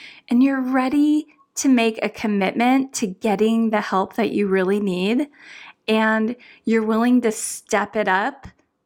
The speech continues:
to level up yourself by investing your time and your energy and your money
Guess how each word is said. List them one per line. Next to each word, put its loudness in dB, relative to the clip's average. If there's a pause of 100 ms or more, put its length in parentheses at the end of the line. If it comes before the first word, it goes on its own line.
(220)
to 2 (360)
level 0
up 0 (280)
yourself -2 (300)
by 0
investing 0
your 0
time 0 (920)
and 2
your 2
energy 0 (440)
and 0
your 4
money 2